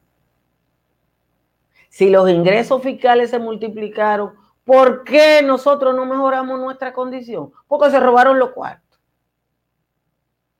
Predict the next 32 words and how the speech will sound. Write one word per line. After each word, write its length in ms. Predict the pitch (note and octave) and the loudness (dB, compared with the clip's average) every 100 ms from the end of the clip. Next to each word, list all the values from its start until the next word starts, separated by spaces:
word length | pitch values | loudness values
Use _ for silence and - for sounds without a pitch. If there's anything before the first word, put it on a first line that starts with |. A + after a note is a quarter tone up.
| _ _ _ _ | _ _ _ _
Porque 320 | G3+ G#3 A3 | -6 0 2
eso 160 | C4 D#4 | 2 2
es 80 | C#4+ | 2
lo 100 | B3+ | 2
único 360 | D4 D4+ C4 | 0 -2 -4
que 80 | C4 | -6
explica 500 | A3 A3+ C#4+ C#4 G3 | -12 -10 -8 -8 -6
las 200 | F#3 E3+ | -6 -6
fortunas 540 | F3+ F3 F3 A#3 A#3 A3 | -10 -12 -10 -10 -10 -14
que 80 | F#3+ | -14
hay 120 | G3 | -14
en 100 | G3 | -14
República 480 | F#3+ E3 E3+ E3 D3+ | -16 -14 -14 -12 -12
Dominicana, 600 | D#3 D3+ D3+ _ - - _ _ - | -12 -14 -18 _ -20 -20 _ _ 0
que 160 | A#3 | 2
le 140 | A3+ G3 | 2 2
dan 260 | A3 C4 | 2 2
vergüenza 500 | B3+ G3+ A3 A#3+ A3+ | 0 0 -4 -4 -8
a 40 | G3+ | -10
uno 280 | G3 G#3 | -8 -10
decirlo, 720 | G3 F3 F3 G#3+ G3 - - _ _ _ _ _ _ _ _ _ | -12 -14 -12 -12 -12 -14 -20 _ _ _ _ _ _ _ _ _
a 80 | D3+ | -8
uno 160 | F3+ | -6
le 120 | G3+ F3 | -4 -4
da 120 | F#3 | -2
vergüenza 840 | F3+ D3 C#3 D#3+ D3+ D3 _ _ _ _ _ _ | -2 -4 -4 -4 -4 -10 _ _ _ _ _ _
deci-, 380 | A#2 D#3 D#3 F3+ | -6 -4 -4 -4
oír, 720 | F3+ F#3 F#3+ B3+ C4+ G3 - _ _ _ _ _ _ _ _ _ _ _ _ _ _ _ _ _ _ | 2 4 4 4 2 0 -6 _ _ _ _ _ _ _ _ _ _ _ _ _ _ _ _ _ _
oír 440 | - F3 G#3 C#4+ C#4 | 0 2 4 2 0
cómo 260 | B3 A#3+ | -2 -2
se 200 | A#3 G#3+ | -6 -10
dice 380 | A#3 C4+ - - | -8 -10 -12 -18